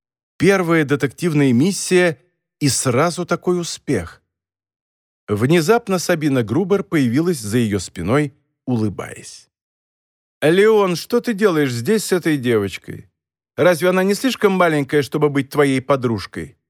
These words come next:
"Мне девять", возмущенно ответила Шаша. "Даже почти десять. И девочки опережают мальчиков на два года, а то и на три". Шашин тон свидетельствовал о том, что она относилась именно к последнему типу.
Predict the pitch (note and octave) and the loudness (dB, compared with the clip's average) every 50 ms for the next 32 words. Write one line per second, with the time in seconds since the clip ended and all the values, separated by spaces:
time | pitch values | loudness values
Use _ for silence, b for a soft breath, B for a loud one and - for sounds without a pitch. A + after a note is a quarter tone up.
0 | _ _ _ _ _ _ _ _ _ _ _ _ _ - B2 D3 F#3+ A3 B3 B3+ | _ _ _ _ _ _ _ _ _ _ _ _ _ 0 2 4 4 4 4 2
1 | G3+ E3+ F#3+ B3+ C#4 C4 A#3 G3 F3 D3 - - C#3+ C3 D3 D#3 D3 - - E3+ | 2 0 0 0 2 2 2 2 0 -2 -2 -2 -2 0 0 0 -2 -2 -2 0
2 | D#3+ D3+ D3 C#3+ - D3+ D3 - - C#3 C#3 C3 - - B2 G#2+ F#2+ - - G#2+ | 0 2 0 0 0 -4 -6 -4 -4 -4 -4 -4 -2 0 0 0 -2 -4 -10 -16
3 | - _ _ _ _ _ - G3+ G3+ A3+ A3 - G#3+ G3 - - - A3 G#3+ E3 | -20 _ _ _ _ _ 2 2 2 2 0 0 -2 -2 -2 -4 -6 -6 -4 -2
4 | C#3+ D#3+ D3 C3 - - - - - - _ _ _ _ _ _ _ _ _ - | 0 2 2 2 0 -2 -8 -10 -10 -14 _ _ _ _ _ _ _ _ _ 0
5 | F3+ F3 D#3 A#3 C4+ C4+ A#3+ - - - D#3+ D3 - E3 D#3 D#3 D3 E3 D#3+ - | 0 2 2 2 2 2 2 0 0 0 0 0 2 0 0 0 2 2 0 0
6 | - D#3+ D3 C3 G#2 - A2+ - A2+ - - C#3+ D#3+ F3+ B3 B3 G3+ D3+ D3+ C#3+ | 2 0 0 0 0 -2 -8 -10 -8 -2 0 0 2 2 2 2 2 2 2 2
7 | C3+ A#2+ B2 A2 G2 _ _ _ _ _ A#2 B2 - A3 A#3 G#3+ F3 D3+ C3+ A#2+ | 2 2 0 -2 -2 _ _ _ _ _ -6 -2 0 0 2 2 2 2 2 0
8 | - - G#2+ G2 F2+ E2 - _ _ _ _ _ _ _ _ _ _ _ _ _ | 0 -4 -8 -10 -12 -12 -16 _ _ _ _ _ _ _ _ _ _ _ _ _
9 | _ _ _ _ _ _ _ _ _ - - - B2 A#2 - - G#2 G2 - - | _ _ _ _ _ _ _ _ _ -12 -4 -2 -2 -2 -2 -4 -6 -4 -2 -2
10 | F3 F3 - - - C3 A#2+ A#2+ A#2+ - G#2+ G2+ - - - G2 F#2+ F#2 - G#2 | -2 -2 -4 -6 -8 -4 -2 -2 -2 -2 -4 -6 -8 -6 -6 -6 -6 -6 -6 -8
11 | G2+ - F3+ F#3+ F#3+ D#3+ - _ _ _ - - - D#3+ D#3 D#3+ G3 G#3+ G#3+ - | -2 0 2 2 2 0 -4 _ _ _ -18 -4 0 0 2 2 2 -2 -2 -2
12 | E3+ D3+ - - F#3+ G3 F#3 - - F#3 F#3+ F#3 F#3 F3+ F3+ - - - F#3 F3 | -4 -6 -4 -4 -4 -4 -4 -4 -4 -4 -2 -2 -2 -2 -4 -6 -6 -4 -4 -4
13 | - - C3+ A2 F#2+ D#2 F#2 F2 E2+ D#2+ - - - - - - C#2 - - | -2 -2 -2 -2 -2 -2 -4 -6 -6 -8 -10 -14 -14 -16 -16 -16 -18 -20 -20